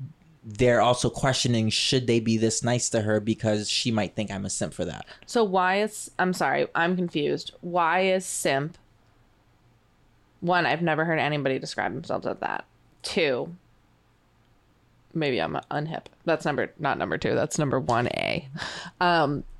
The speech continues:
Speaker 1: Or be like Biden, number one, number two, number three, you're on number <laughs>
Speaker 2: anyways, um, you said simp means nice. So why is simp, why does simp have these subcategories of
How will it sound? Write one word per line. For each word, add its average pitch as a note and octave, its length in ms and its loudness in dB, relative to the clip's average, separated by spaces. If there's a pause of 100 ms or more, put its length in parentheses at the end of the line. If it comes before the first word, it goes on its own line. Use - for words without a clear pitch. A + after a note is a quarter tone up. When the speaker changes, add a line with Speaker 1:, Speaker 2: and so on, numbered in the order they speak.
(140)
Speaker 1:
Or A#2 180 4
be A2+ 120 4
like A2 140 2
Biden, A2 320 4
number A2+ 280 6
one, A2+ 260 4
number A2+ 240 0
two, A2 420 0 (360)
number A2 180 2
three, A#2 280 -2
you're A2+ 160 0
on A2+ 60 0
number A#2 220 2 (140)
<laughs> - 120 -6
Speaker 2:
anyways, G#3 680 4 (140)
um, F#3+ 460 4 (840)
you A3 120 2
said G3 240 2
simp G#3 320 2 (100)
means F3+ 380 2
nice. A#2+ 480 0 (120)
So F#3 200 2
why G3+ 440 2
is F#3 200 4
simp, F#3+ 460 0
why F#3 220 2
does F3+ 160 2
simp F#3+ 220 0
have F3+ 140 2
these D#3+ 200 0
subcategories D3 1120 0 (1200)
of C3+ 680 0